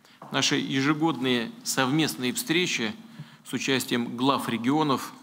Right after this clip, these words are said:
давно стали хорошей традицией, доброй, как в таких случаях говорят, традицией. И, что гораздо важнее, они,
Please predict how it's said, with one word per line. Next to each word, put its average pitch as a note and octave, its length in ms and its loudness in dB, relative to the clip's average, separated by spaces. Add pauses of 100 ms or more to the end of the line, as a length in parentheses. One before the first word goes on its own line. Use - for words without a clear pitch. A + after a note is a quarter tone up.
давно B2+ 340 0
стали A2+ 260 2
хорошей B2 440 0
традицией, A#2+ 760 -2 (460)
доброй, D3+ 420 2
как C#3 160 -2
в - 60 -14
таких C3 260 -6
случаях B2+ 320 -8
говорят, B2 380 -2
традицией. A#2 560 -2 (600)
И, A#2+ 640 4
что A#2+ 460 0 (720)
гораздо B2 440 2
важнее, B2+ 640 2
они, A#2 340 -2